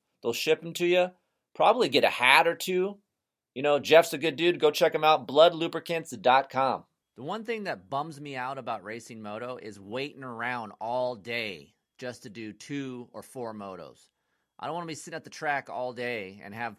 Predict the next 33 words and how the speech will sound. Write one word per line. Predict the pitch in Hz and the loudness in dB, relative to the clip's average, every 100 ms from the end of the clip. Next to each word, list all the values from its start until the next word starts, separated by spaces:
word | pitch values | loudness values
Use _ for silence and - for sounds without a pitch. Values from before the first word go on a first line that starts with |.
| _ | _
three | 135 143 | -10 -4
hours | 131 131 117 110 | -2 -4 -6 -12
in | |
between | 110 - 120 | -18 -16 -14
my | 107 | -14
motos. | 104 104 82 - _ _ _ _ _ _ _ _ | -12 -12 -14 -20 _ _ _ _ _ _ _ _
Well, | 110 | -10
you | 120 | -8
know | 131 | -6
what? | 135 151 - - | -4 -4 -6 -6
Old | 151 165 | -6 -6
Timers | 135 160 151 139 | -6 -6 -6 -12
Association | 135 151 139 - 139 127 127 | -12 -10 -10 -8 -10 -10 -14
has | 117 | -12
been | 127 | -12
around | 113 117 120 | -10 -8 -8
a | 110 | -8
long | 117 127 127 | -8 -8 -10
time, | 123 117 117 | -10 -10 -10
and | 101 | -12
the | 107 | -10
guys | 104 117 123 | -4 -4 -4
from | 117 110 | -8 -10
Oregon | 147 180 196 143 | -2 -2 -2 -8
Old | 113 113 | -10 -10
Timers | 117 104 120 143 _ _ _ | -10 -10 -10 -18 _ _ _
have | 107 101 | -18 -14
come | 127 120 | -10 -8
on | 117 | -8
board | 117 113 | -8 -8
with | 110 | -10
this | 113 | -14
podcast | - 120 110 135 127 147 | -6 -6 -4 -6 -6 -8